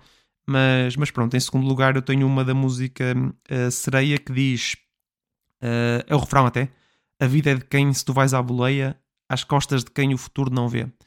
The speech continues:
E a primeira frase já é, já é intensa, "A vida é de quem, se tu vais à boleia", eh, questionar, eh, quem tem o controlo de, da vida, se, se vai sempre ao sabor do que, do que outras pessoas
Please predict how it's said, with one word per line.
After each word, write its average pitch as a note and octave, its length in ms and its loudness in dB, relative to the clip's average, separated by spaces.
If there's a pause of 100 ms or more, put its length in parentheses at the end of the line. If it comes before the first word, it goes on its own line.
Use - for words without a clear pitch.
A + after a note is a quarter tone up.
(360)
E - 120 -12
a - 40 -6
primeira F#3 260 4
frase F3 300 0
já E3+ 120 2
é, D#3 460 2
já D3 120 0
é D#3 40 4
intensa, C#3+ 560 -2 (280)
"A C3 60 -6
vida B2+ 220 -4
é B2 60 -2
de B2 80 -12
quem, B2+ 180 -4
se - 100 -8
tu - 80 -12
vais B2 180 -4
à A#2+ 80 -4
boleia", B2 360 -6 (460)
eh, A#2+ 160 -4
questionar, B2+ 760 2 (540)
eh, A#2+ 340 -2
quem C#3 220 4
tem C3+ 200 2
o B2+ 40 4
controlo C3 760 2 (300)
de, A#2+ 640 0
da B2+ 280 -4
vida, B2 380 0
se, A#2 560 -2 (460)
se - 140 -16
vai B2 140 -2
sempre B2 360 0
ao A#2+ 60 0
sabor B2 340 -2
do A#2+ 120 -2
que, A#2 360 -4 (380)
do C3+ 120 -4
que - 100 -6
outras - 220 -6
pessoas B2 460 -4